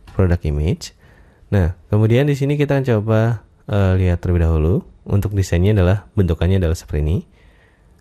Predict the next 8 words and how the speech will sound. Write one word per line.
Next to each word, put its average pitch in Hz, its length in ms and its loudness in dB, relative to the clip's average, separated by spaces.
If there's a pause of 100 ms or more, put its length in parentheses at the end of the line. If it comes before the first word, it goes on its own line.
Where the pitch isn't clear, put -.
(140)
Jadi, 90 480 0 (320)
kiri 90 640 -2
dan 80 160 0
juga 80 160 0
kanan. 73 480 -4 (560)
Nah, 107 80 4
untuk 135 240 -2
membuatnya 113 640 -2